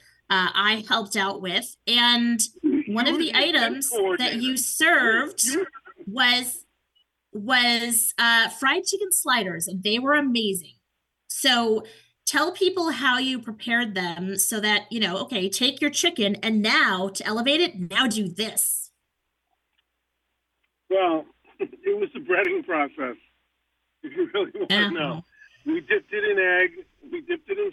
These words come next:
Speaker 2: flour, first flour, then egg, and then the breadcrumbs. And that's really the difference that we did.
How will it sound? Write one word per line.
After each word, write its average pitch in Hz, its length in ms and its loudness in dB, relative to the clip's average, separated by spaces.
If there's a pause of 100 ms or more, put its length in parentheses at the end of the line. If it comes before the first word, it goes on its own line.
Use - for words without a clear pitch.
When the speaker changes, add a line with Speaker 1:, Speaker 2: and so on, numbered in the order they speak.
Speaker 2:
flour, 175 600 0 (720)
first 240 260 0
flour, 202 420 2
then 196 280 2
egg, 185 440 2 (100)
and 165 180 2
then 185 300 2
the 160 60 -12
breadcrumbs. 151 600 -8 (420)
And 247 120 2
that's 381 260 -2
really 359 420 0
the 294 100 -4
difference 143 420 -12 (120)
that 143 160 -20
we 139 120 -6
did. 127 300 -8